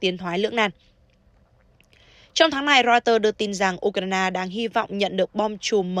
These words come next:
K hai mươi phóng từ trên không, cũng như đạn pháo chùm một trăm năm mươi lăm ly.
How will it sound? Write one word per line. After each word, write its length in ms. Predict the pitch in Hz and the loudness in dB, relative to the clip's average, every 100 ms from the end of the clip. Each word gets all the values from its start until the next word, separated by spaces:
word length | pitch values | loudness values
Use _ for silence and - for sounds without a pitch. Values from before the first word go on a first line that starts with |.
| 180 | -2
K 40 | 196 | -2
hai 220 | 196 208 | -2 0
mươi 180 | 214 190 - - - | 0 0 -6 -20 0
phóng 320 | - 247 285 | 4 4 2
từ 340 | - 277 254 226 | 2 4 4 2
trên 180 | 262 | 0
không, 280 | 240 285 254 - _ - - | 2 4 4 2 _ -10 0
cũng 160 | 311 | 4
như 120 | 320 302 | 6 6
đạn 180 | 214 | 2
pháo 220 | - 185 190 | 0 -2 0
chùm 360 | 262 220 185 | 2 0 2
một 140 | 185 - | 0 0
trăm 140 | 202 | -4
năm 120 | 196 | -2
mươi 60 | 190 | -2
lăm 140 | 185 | 0
ly. 140 | 190 | 2